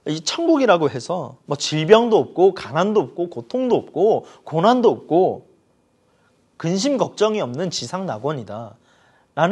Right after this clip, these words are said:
것은 아닙니다. 이것은 이 교회가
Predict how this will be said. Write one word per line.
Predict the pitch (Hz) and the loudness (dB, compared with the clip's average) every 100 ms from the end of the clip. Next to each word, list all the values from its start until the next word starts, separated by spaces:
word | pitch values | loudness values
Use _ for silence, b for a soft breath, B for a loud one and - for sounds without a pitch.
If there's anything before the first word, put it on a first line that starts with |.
| 254 | 2
것은 | 202 - 170 180 170 | 0 0 -6 -8 -10
아닙니다. | - 120 117 90 87 - _ _ _ _ _ _ b b b b 196 | -12 -10 -12 -14 -20 -20 _ _ _ _ _ _ b b b b 4
이것은 | 247 247 175 156 117 139 | 6 6 2 -2 -6 -8
이 | 135 | -10
교회가 | - 135 156 208 131 135 | -4 -2 2 2 2 0